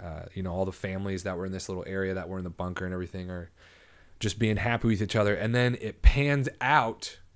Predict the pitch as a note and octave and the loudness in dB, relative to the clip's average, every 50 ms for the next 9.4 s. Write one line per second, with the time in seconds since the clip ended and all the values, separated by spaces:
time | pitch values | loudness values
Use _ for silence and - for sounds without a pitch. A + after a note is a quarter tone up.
0 | - - - _ _ - A#2 A#2+ B2 C3 C3 C3 C3+ C3+ C3+ C3+ C3 C3 B2+ - | -20 -20 -20 _ _ -4 -2 0 2 4 4 6 6 6 6 4 4 2 2 0
1 | B2 B2 B2 A2+ B2 B2 B2 A#2+ - - - A2 A2+ A2+ G#2 A#2+ A2+ A2+ - A#2 | 0 0 0 0 0 0 0 0 -2 -4 -6 -4 -4 -2 2 2 2 2 2 0
2 | A2+ A#2+ C3 C#3 D3 C#3+ B2+ B2+ A#2 A2+ A2+ A2+ A#2+ C#3 C#3+ C3+ - A#2 A2+ A2 | 0 2 4 4 4 4 4 2 2 2 2 0 -2 -4 -6 -8 -8 -8 -6 -6
3 | G#2+ - - - A#2 A#2 A2+ G#2+ - B2 A2+ A2 - A2 G#2+ G#2 G2+ G#2 G#2+ - | -4 -4 -4 -2 -2 -2 -2 -2 -4 -4 -6 -4 -2 -2 0 0 0 -2 -2 -4
4 | A2+ A#2 A2 G2+ - - A#2+ A2+ - - A#2 A2 G#2+ A#2 B2+ B2 G#2+ G#2 G#2+ A#2 | -2 -2 -2 -2 -2 0 0 0 0 -2 -2 -2 -2 -2 -2 -4 -4 -6 -6 -4
5 | C3+ C3 A#2+ A2+ - A2 G2 A2 A2 A2 A2 G2 G2+ G2+ G2+ G2+ G2+ G2 - - | -2 -2 -2 -4 -6 -6 -6 -4 -4 -4 -4 -4 -4 -4 -4 -4 -6 -8 -8 -8
6 | G#2 G2 - - G2 F#2 F#2 F#2+ F#2 - - - - - - - - - - - | -10 -8 -8 -6 -6 -4 -4 -6 -8 -12 -20 -20 -20 -20 -20 -20 -20 -20 -12 -8
7 | A2 A2 A2 A2+ A2+ A2+ A#2 G#2+ - A#2+ G#2 F#2+ - - - G#2+ F#2 F#2+ F#2+ G2 | -6 -4 -2 -2 -2 -2 -2 -4 -2 -2 -2 -2 -2 -2 -2 -2 -4 -4 -10 -12
8 | G#2 G2 - G#2+ G#2+ G#2+ - - A2+ A2 G#2+ G#2 - - G#2 G2+ G#2 A2 A2 G#2 | -10 -4 -2 -2 0 0 -2 -2 -2 -2 -2 -4 -6 -8 -8 -6 -2 -2 -2 -2
9 | - - A#2 A#2 A#2+ A#2+ B2 | -2 -2 -2 -2 -2 -4 -6